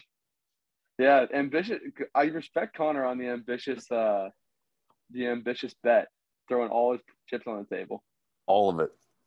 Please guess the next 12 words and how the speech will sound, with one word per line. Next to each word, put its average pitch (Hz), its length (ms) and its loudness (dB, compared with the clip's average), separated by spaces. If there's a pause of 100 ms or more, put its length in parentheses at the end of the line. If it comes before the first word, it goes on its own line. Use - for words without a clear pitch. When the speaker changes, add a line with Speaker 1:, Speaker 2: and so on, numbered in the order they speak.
(360)
Speaker 2:
No, 98 200 2
no, 107 300 2
no 113 180 4
number 113 320 4
amount. 107 340 2 (200)
Don't, 90 320 -2
no 104 200 -2
numerals, 95 540 0
just - 400 -10
all 87 180 0
of 76 100 -6
it. - 80 -12